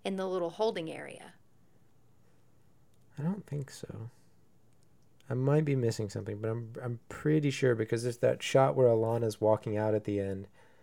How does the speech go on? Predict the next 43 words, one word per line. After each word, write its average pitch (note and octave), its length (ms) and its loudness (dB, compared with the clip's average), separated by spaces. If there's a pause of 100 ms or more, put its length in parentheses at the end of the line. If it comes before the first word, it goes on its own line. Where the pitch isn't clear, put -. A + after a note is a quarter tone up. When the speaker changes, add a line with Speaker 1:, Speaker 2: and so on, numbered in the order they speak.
(220)
Speaker 2:
and G#2+ 120 -4
he's A2 240 -2
sitting G#2+ 360 2
right G2+ 180 -2
there G#2 160 4
and G2+ 100 2
you G2+ 60 -4
see - 220 -4
the G2+ 140 0
orderlies G2+ 600 -2
picking - 200 -2
Speaker 1:
No, D4 100 8
Speaker 2:
up D4 60 6
Speaker 1:
but D4 120 8
Speaker 2:
the C#4+ 60 2
Speaker 1:
remember, D#4+ 360 8
Speaker 2:
toilet. E4+ 160 4 (140)
Speaker 1:
but B3+ 240 6
remember D4+ 600 2 (460)
when B3+ 400 4 (580)
he C#4+ 300 -2
wasn't C4 420 8
in A#3+ 180 2
his A#3+ 200 0
cell A3 400 6
when G#3 140 2
Alana G3+ 400 2
was G3 340 -2
invest-, G#3 520 0
when G3+ 140 0
she G#3+ 140 0
was F#3+ 120 -2
inspecting G3 600 -2
it. C3+ 180 -8 (420)
He C4 200 2
was A#3 200 8
on G#3 200 8
the G#3 140 0
other F#3+ 200 4
side F3 320 2
of F3 100 -6
the F#3 60 -10
glass. - 680 2